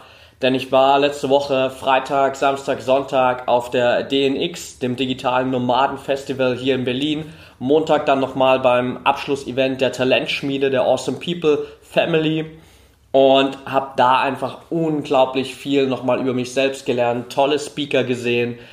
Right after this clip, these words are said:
tolle Kontakte geknüpft, und ich will dir heute einfach mal so ein paar Takeaways davon mitgeben und dir einen Eindruck geben,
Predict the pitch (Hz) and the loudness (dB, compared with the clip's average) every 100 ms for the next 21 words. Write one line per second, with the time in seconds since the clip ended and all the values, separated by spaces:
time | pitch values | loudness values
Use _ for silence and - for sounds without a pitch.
0 | - - - - 156 160 165 151 139 - | -20 -20 -6 0 2 2 0 0 0 0
1 | 135 135 - 135 135 135 - - 120 127 | 0 -2 -4 -2 -2 -4 -10 -2 2 2
2 | 131 131 - 135 135 127 135 131 135 - | 2 -2 -2 0 0 2 2 2 2 0
3 | 127 131 131 127 123 123 117 170 170 170 | -2 -4 -2 -2 0 -4 -2 0 0 0
4 | - - _ - 170 175 139 139 147 147 | -10 -20 _ -2 0 0 2 2 2 -2
5 | 135 139 131 135 156 - 135 139 135 127 | -4 -4 -4 -2 -4 -4 0 2 0 -2
6 | 127 123 - 131 143 135 - 131 127 131 | -2 -2 -4 -6 -6 -6 -2 -2 -2 -6